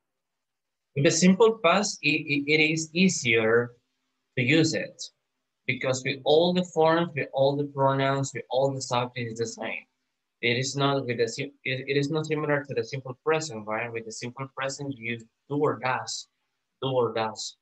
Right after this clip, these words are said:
and it's because of the third person singular, right? He, she, or it. In the simple past,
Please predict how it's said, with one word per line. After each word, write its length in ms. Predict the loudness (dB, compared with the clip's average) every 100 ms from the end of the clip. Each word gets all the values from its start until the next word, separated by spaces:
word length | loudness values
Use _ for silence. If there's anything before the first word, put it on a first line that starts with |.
| _ _ _
and 140 | -2 0
it's 100 | 0
because 380 | -2 -2 -2 -2
of 80 |
the 140 | -4 -2
third 200 | -2 -4
person 280 | -4 -6 -8
singular, 380 | -2 -2 -2 -6 -10 -10
right? 120 | -10 _ _
He, 320 | -6 -2 -2 -6
she, 180 | -6 -2
or 140 | -2 -2
it. 320 | -6 -6 -10 -20 _ _ _ _ _ _ -8
In 100 | 0
the 60 | 0
simple 420 | 2 0 0 -2
past, 600 | -2 -2 -4 -6 -8 -12